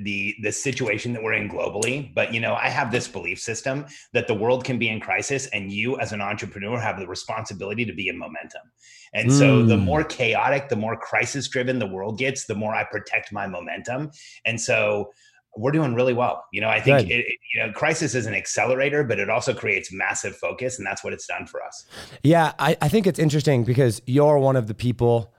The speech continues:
Speaker 2: I mean, obviously I'm in your program and we've been following you, you know, following you with everything and just absolutely love a lot of the work that you've been doing as far as educating people on what's going on with the economy and whatnot.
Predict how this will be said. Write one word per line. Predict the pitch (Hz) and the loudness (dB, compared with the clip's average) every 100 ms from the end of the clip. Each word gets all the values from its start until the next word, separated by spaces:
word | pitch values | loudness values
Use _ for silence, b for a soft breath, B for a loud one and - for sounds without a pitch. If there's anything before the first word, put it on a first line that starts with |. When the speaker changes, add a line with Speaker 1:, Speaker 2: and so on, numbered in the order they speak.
| - | -2
Speaker 2:
I | 113 | 2
mean, | 113 | 4
obviously | 110 107 - | 4 4 4
I'm | 104 104 | 4 6
in | 98 | 4
your | 92 | 6
program | 190 160 147 135 120 | 6 6 6 6 6
and | 104 | 2
we've | 101 | 0
been | 98 | 2
following | 156 151 143 135 | 4 6 6 4
you, | 131 | 2
you | 120 110 | 2 2
know, | |
following | 98 127 127 123 | 2 4 4 4
you | 120 | 2
with | 123 | 2
everything | 113 113 120 113 | 2 2 4 6
and | 107 | 4
just | 98 - - | 2 -2 -2
absolutely | 127 123 - 110 101 - _ _ _ _ | 0 0 2 0 0 -4 _ _ _ _
love | 104 120 127 113 | 2 6 6 6
a | |
lot | 113 110 | 4 6
of | |
the | 104 | 6
work | 110 110 | 4 4
that | |
you've | 104 107 | 2 4
been | 104 | 4
doing | 110 110 107 - | 6 6 4 -2
as | 107 | 2
far | 120 107 | 4 4
as | - | 2
educating | 113 104 113 104 | 2 4 4 4
people | 107 - 101 | 2 2 2
on | |
what's | 104 - | 2 4
going | 107 104 | 4 4
on | 101 | 4
with | 98 | 2
the | 95 | 0
economy | 123 135 127 110 | 2 4 4 4
and | 110 | 4
whatnot. | 110 113 104 | 2 2 0